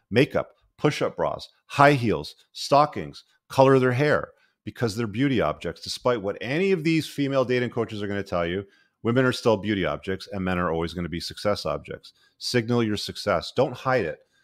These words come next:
We've been, we've been told by the plugged-in society that wants you subscribe to lies to be humble. Stop being humble. Men don't need to be humble. Women need to be humble.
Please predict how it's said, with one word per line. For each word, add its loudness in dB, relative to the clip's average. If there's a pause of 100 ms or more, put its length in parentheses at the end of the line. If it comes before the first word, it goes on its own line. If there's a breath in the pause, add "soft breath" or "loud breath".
(160)
We've -2
been, -2
we've 0
been 2
told 4 (1300)
by 2
the -2
plugged-in 2 (260 loud breath)
society 2
that -2
wants -2
you -4 (420)
subscribe 2
to -6
lies 0 (520)
to -6
be -2
humble. 0 (800)
Stop 4
being 2
humble. 2 (760)
Men 2
don't 4
need 0
to -12
be -4
humble. -4 (180)
Women 2
need -8
to -20
be -10
humble. -12